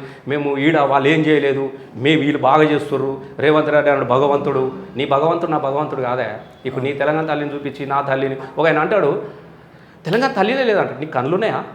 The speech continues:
అమరధామం కనబడుతుంది కదా. పోయిండా నువ్వు అనుకునేటోడు? నీకు అవార్డు, వాని చేతుల మీద అవార్డు తీసుకోవాలని ఉవ్విళ్ళు ఊరుతున్నటువంటి ఓ ప్రజాకవి ఒక్క రోజున అమరుల స్తూపం దగ్గర వంగి దండం పెట్టిండా? నేను అడుగుతా ఉన్నా,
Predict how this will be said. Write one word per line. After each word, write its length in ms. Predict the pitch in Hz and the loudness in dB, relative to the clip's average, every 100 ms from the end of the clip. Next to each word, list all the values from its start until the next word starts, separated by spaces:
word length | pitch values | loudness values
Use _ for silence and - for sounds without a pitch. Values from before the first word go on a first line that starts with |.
| - - - | -20 -20 -12
అమరధామం 420 | 107 143 160 170 | -4 0 0 0
కనబడుతుంది 480 | 147 147 160 160 165 | 0 0 0 -2 -2
కదా. 140 | 185 - - - - - - | -2 -4 -12 -20 -20 -20 0
పోయిండా 340 | 156 202 202 240 | 2 6 6 8
నువ్వు 160 | 233 | 6
అనుకునేటోడు? 520 | 202 226 247 240 233 | 4 4 2 4 4
నీకు 220 | 170 180 175 | 4 4 4
అవార్డు, 300 | 190 214 196 | 6 6 6
వాని 260 | 185 180 | 4 2
చేతుల 140 | 202 202 | 2 4
మీద 140 | 208 | 4
అవార్డు 340 | 170 185 196 | 6 6 6
తీసుకోవాలని 480 | 190 190 196 196 185 | 6 2 4 4 4
ఉవ్విళ్ళు 320 | 170 175 214 | 4 4 8
ఊరుతున్నటువంటి 840 | 196 196 185 175 180 180 185 208 - - | 8 6 2 2 2 4 4 4 -2 2
ఓ 140 | 165 190 | 4 4
ప్రజాకవి 840 | 160 160 208 185 170 202 190 - - 147 | 4 6 6 6 4 4 2 -2 -2 -2
ఒక్క 160 | 156 | 2
రోజున 300 | 214 208 233 | 4 4 4
అమరుల 300 | 190 208 220 | 4 4 4
స్తూపం 340 | 220 220 226 214 | 4 4 4 4
దగ్గర 200 | 208 214 | 6 6
వంగి 220 | 190 208 | 4 4
దండం 280 | 202 208 214 | 4 4 4
పెట్టిండా? 640 | 214 214 208 220 160 - - - - - - - - - - | 4 4 6 6 4 -4 -12 -18 -20 -20 -20 -20 -20 -10 -2
నేను 140 | 175 | 2
అడుగుతా 240 | 185 214 214 | 4 6 6
ఉన్నా, 400 | 185 208 156 | 6 2 0